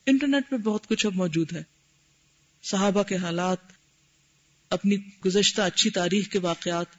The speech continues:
انبیاء کی تاریخ، وہ کیسے رہتے تھے۔ تو یہ ہے نا صراط الذین انعمت علیہم، رضی اللہ عنہم ورضوا عنہ۔ اور اس کے لیے انتظار نہ کریں کہ جب مسلم ہیروز پڑھائیں گے تو پھر ہم پڑھ لیں گے،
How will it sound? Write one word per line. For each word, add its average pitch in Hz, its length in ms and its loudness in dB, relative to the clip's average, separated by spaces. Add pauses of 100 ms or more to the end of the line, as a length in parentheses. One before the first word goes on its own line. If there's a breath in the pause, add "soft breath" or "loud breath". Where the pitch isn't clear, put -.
(800)
انبیاء 196 360 4
کی 190 140 -4
تاریخ، 175 400 -2 (920)
وہ 240 100 6
کیسے 202 320 2
رہتے 180 280 -2
تھے۔ - 160 -12 (1040)
تو 202 100 -4
یہ 202 140 2
ہے 262 120 6
نا 254 140 4
صراط 208 400 2
الذین 190 460 2
انعمت 170 500 0
علیہم، 165 380 -6 (520)
رضی 196 220 4
اللہ 202 180 4
عنہم 180 640 4
ورضوا 165 420 2
عنہ۔ 160 100 0 (1400)
اور 262 120 6
اس 285 160 6
کے 339 80 4
لیے 311 120 6
انتظار 262 380 4
نہ 311 160 0
کریں 311 180 2
کہ 269 80 0
جب 240 140 4
مسلم 233 340 4
ہیروز 220 300 4
پڑھائیں 202 520 2
گے 233 160 2
تو 220 120 -2
پھر 208 220 0
ہم 190 220 0
پڑھ 196 240 -2
لیں 202 220 -2
گے، 190 120 -8